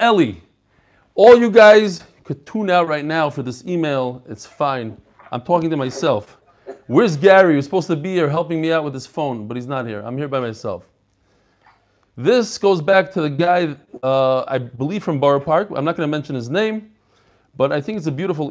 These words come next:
email. I'll be honest, over the last thirteen years, I lost my appetite in learning and sadly decided to throw in the towel.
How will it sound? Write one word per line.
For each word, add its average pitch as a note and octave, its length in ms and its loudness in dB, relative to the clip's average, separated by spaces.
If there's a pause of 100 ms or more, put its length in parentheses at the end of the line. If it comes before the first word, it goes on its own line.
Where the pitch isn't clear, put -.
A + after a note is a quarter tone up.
email. B2+ 360 -8 (280)
I'll C#3 120 -2
be D#3+ 120 -2
honest, E3 540 -2
over F#3+ 220 -4
the D#3 100 -6
last F3 680 -4 (500)
thirteen F3+ 400 -4
years, E3 320 -2
I C#3 80 -4
lost E3 280 -4
my C#3 200 -8
appetite D#3 440 -4
in B2+ 120 -4
learning F#3 480 -6
and B2+ 120 -10
sadly F#3+ 420 -4
decided E3+ 720 -4 (640)
to C3 100 -6
throw F3+ 440 -2
in F3 40 0
the D3 100 -2
towel. D3 560 -4